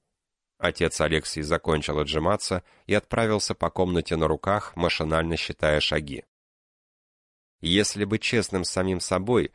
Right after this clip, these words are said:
то действительно церковь занималась примерно тем же самым. Так повелось от века.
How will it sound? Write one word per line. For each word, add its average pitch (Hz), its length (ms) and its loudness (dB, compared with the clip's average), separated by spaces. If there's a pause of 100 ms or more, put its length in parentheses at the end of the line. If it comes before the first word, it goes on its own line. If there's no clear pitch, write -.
(160)
то 156 120 2
действительно 107 800 0
церковь 117 460 0
занималась 82 640 2
примерно 87 480 2
тем 90 240 -2
же 90 140 -2
самым. 71 500 0 (460)
Так 139 260 -2
повелось 87 460 2
от - 160 -2
века. 85 440 -2